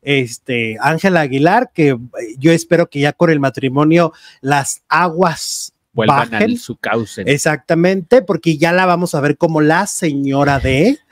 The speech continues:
Speaker 1: ¿no?
Speaker 2: Del
Speaker 1: Yo espero que
Speaker 2: norte.
Speaker 1: así sea, porque le está dando su lugar. En ese sentido, Cristian Nodal, haya querido o no haya querido, y haya sido como haya sido, pues le puso su lugar, ¿no? Ahora es mi esposa.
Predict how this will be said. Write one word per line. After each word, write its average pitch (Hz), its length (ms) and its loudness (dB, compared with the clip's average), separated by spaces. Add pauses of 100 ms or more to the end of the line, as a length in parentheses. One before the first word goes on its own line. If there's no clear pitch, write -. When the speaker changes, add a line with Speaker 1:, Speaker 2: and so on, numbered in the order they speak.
(220)
Speaker 1:
¿no? 160 300 2 (100)
Speaker 2:
Del 104 300 0
Speaker 1:
Yo 175 80 6
espero 175 400 2
que - 120 -2
Speaker 2:
norte. 127 160 -2
Speaker 1:
así 135 40 -6
sea, 131 320 0 (240)
porque 170 240 2
le 170 100 2
está 208 300 2
dando 240 360 4
su 165 120 -2
lugar. 139 320 4
En 165 80 2
ese 190 160 -2
sentido, 190 420 4
Cristian 175 420 0
Nodal, 160 340 2 (380)
haya 175 360 2
querido 170 520 4
o 156 40 2
no 147 80 2
haya 160 200 2
querido, 175 480 4
y 160 100 2
haya 190 400 2
sido 202 380 2
como 190 200 0
haya 208 280 4
sido, 247 360 4 (400)
pues 160 400 2
le 160 300 4
puso 190 580 4
su 160 180 2
lugar, 147 640 2
¿no? 208 400 0
Ahora 160 340 2
es 180 240 -2 (100)
mi 170 580 2
esposa. - 680 -2